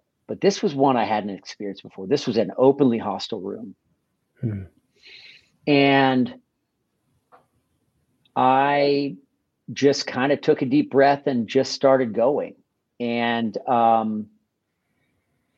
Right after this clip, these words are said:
Speaker 1: in, I've watched it. I've watched it a couple times. And, um, I spoke, you know, that advice that that Republican senator gave me to speak from the heart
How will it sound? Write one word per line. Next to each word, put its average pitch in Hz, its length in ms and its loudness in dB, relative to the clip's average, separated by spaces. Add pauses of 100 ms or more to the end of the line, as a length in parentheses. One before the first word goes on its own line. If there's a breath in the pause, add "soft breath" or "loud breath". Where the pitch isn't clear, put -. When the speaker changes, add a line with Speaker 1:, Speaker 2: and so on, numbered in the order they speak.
(1700)
Speaker 1:
in, 135 600 0 (720)
I've 135 180 2
watched 143 440 2
it. 101 180 -10 (100)
I've 127 180 -2
watched 131 300 2
it 131 60 -8
a 123 60 -4
couple 117 260 -6
times. 110 800 -10 (260)
And, 120 640 -4 (160)
um, 110 560 0 (880)
I 123 120 2
spoke, 143 320 -2
you 139 80 0
know, 120 260 0 (240 soft breath)
that 143 240 4
advice 135 440 -2
that - 160 -10
that 127 240 -4 (380)
Republican 123 600 -6
senator 127 380 -4
gave 139 260 2
me 92 260 -4
to 110 120 -10
speak 131 340 -2
from 127 220 0
the 113 80 0
heart 104 480 2